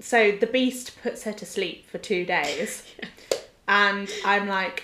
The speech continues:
Speaker 1: "Yeah, I would too."
Speaker 2: Mm.
Speaker 1: I don't think it was so that she, like, didn't know the way.
Speaker 2: Yeah.
Speaker 1: 'Cause the obvious thing is that he's magicked her to sleep so that she doesn't know the way to the wall, so she, like, couldn't trace her steps back
Speaker 2: Yeah.
Speaker 1: or whatever,
Speaker 2: It's
Speaker 1: if
Speaker 2: like
Speaker 1: she ever did manage to escape.
Speaker 2: Mm.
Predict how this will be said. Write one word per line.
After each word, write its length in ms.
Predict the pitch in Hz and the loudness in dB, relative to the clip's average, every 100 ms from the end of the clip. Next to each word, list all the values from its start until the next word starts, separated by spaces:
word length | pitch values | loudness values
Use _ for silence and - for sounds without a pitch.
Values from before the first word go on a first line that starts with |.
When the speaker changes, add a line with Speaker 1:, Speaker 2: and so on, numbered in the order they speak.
| - | -8
Speaker 1:
"Yeah, 280 | 196 202 185 | -2 0 0
I 180 | 180 185 | 0 -2
would 280 | 190 180 - | -2 -6 -8
too." 360 | - 196 160 - | -6 -4 -4 0
Speaker 2:
Mm. 380 | 240 214 226 226 | 0 0 -2 2
Speaker 1:
I 180 | 220 240 | 4 6
don't 220 | 240 240 | 6 4
think 280 | 226 208 202 | 0 -2 -4
it 100 | 185 | -6
was 140 | 196 | -4
so 260 | - 190 185 | 0 0 0
that 260 | 175 - | -2 -4
she, 400 | - 214 190 180 | -6 -4 -2 -2
like, 280 | 170 175 170 | 0 0 0
didn't 260 | 185 180 175 | -4 -4 -4
know 280 | 180 175 170 | 0 2 0
the 120 | 165 | -2
way. 460 | 175 160 - 147 - | 0 0 0 -4 -4
Speaker 2:
Yeah. 280 | - - 208 | -6 -12 2
Speaker 1:
'Cause 160 | 233 226 | 4 6
the 100 | 240 | 8
obvious 380 | 220 214 185 - | 6 4 -2 -2
thing 440 | 170 151 185 180 - - - | -2 0 -4 -10 -16 -8 -4
is 120 | 196 | -4
that 80 | 185 | -4
he's 140 | 208 | -4
magicked 400 | 208 208 - - | -6 -6 -6 -8
her 80 | 202 | -10
to 120 | 185 | -10
sleep 460 | - 190 160 - - | -6 -2 -2 -4 -6
so 180 | 175 | -4
that 140 | 165 160 | -2 -4
she 100 | 190 | -6
doesn't 400 | 170 196 180 175 | -2 -2 -2 -6
know 160 | 170 | -6
the 120 | 170 185 | -6 -4
way 140 | 170 | -4
to 140 | 170 - | -6 -10
the 60 | |
wall, 300 | 175 175 151 | -2 -2 -2
so 140 | 156 160 | -4 -8
she, 160 | - | -6
like, 180 | 160 151 | -8 -8
couldn't 240 | - 160 - | -10 -14 -10
trace 320 | - 151 - | -6 -6 -6
her 80 | 151 | -10
steps 400 | - 156 - - | -6 -8 -8 -10
back 260 | 151 - | -8 -6
Speaker 2:
Yeah. 40 | 160 | -6
Speaker 1:
or 60 | |
whatever, 380 | 147 - - - | -6 -6 -8 -10
Speaker 2:
It's 120 | - | -8
Speaker 1:
if 60 | 160 | -6
Speaker 2:
like 80 | 170 | -4
Speaker 1:
she 80 | 165 | -4
ever 140 | 160 | -2
did 180 | 170 170 | -4 -4
manage 300 | 165 175 - | -6 -8 -8
to 100 | 165 | -8
escape. 560 | 156 165 - 170 - - | -4 -4 -4 -8 -12 -10
Speaker 2:
Mm. 480 | 202 190 190 190 | -8 -8 -10 -12